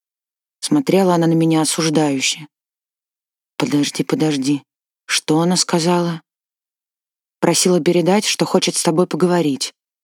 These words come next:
довольно сообщил мне Герман. Я чувствовал себя виноватым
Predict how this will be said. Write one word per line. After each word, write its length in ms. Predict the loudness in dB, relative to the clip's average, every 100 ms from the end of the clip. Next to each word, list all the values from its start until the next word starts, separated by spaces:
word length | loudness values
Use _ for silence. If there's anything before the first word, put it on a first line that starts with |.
| _ _
довольно 380 | -2 0 2 2
сообщил 420 | 0 -2 0 2
мне 160 | 2 2
Герман. 420 | 0 0 0 -2 -8 _ _ _ _ _ _ _
Я 220 | 0 0
чувствовал 500 | 0 -2 0 0 0
себя 280 | 0 0 0
виноватым 640 | 2 2 2 0 0 -2